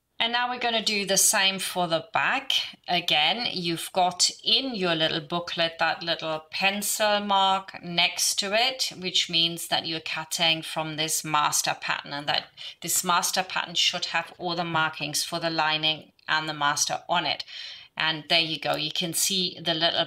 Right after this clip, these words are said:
pencil here, and that means that you have to trace those pieces out from your master plan, <laughs> so to speak. We've got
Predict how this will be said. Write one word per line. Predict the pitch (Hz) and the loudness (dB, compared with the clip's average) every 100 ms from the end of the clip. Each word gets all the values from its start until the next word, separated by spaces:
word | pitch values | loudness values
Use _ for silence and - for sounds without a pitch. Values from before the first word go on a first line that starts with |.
| - | -2
pencil | - 170 160 - 156 147 - - - | -2 0 0 0 2 0 -2 -14 -12
here, | - - 214 202 196 - | -4 0 4 4 4 0
and | - 160 | 0 0
that | 151 - - | 0 -2 -2
means | 156 151 - | -6 -4 -4
that | - - | -4 -6
you | 160 | -8
have | - 160 - - | -4 -4 -4 -6
to | - | -6
trace | 160 - 151 143 143 - | -4 -2 0 0 0 0
those | 151 143 143 | 0 2 2
pieces | - 156 143 156 139 | 0 -4 -6 -4 -2
out | 139 139 - | 0 -2 -2
from | - 143 135 131 | -6 -6 -6 -10
your | 151 139 | -8 -8
master | 135 127 123 - 135 | -4 -4 -2 -4 -6
plan, | - 175 156 160 175 | -4 0 2 2 0
<laughs> | |
so | - 180 | 0 2
to | 170 - | 0 -2
speak. | - - 190 - - - - - 269 | -2 0 0 -2 -8 -8 -10 -6 -2
We've | 262 - | -2 -2
got | - 180 - | 2 2 2